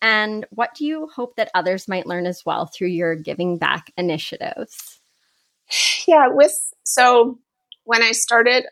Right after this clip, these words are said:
Speaker 2: Apostle, the online jewelry boutique, from the get-go, it w-, like, one of the first things that I built into that business was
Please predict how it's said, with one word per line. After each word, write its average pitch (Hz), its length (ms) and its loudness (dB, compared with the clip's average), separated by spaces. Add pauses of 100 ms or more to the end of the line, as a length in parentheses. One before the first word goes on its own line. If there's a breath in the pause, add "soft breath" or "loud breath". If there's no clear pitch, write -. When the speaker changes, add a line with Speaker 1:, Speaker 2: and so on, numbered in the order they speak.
(160)
Speaker 2:
Apostle, 170 600 -2
the 175 260 0
online 175 340 -4
jewelry 156 340 -10
boutique, 151 420 -4 (1160)
from 240 160 2
the 269 100 2
get-go, 151 460 -2 (140)
it - 80 -12
w-, 180 180 -8 (260)
like, 196 140 0
one 220 160 4
of 240 120 -2
the 220 200 -2
first 190 300 0
things 180 400 -6
that 170 200 -6
I 156 300 -2
built 165 240 -2
into 175 200 -10
that 160 200 -2
business 220 640 -4
was 170 600 2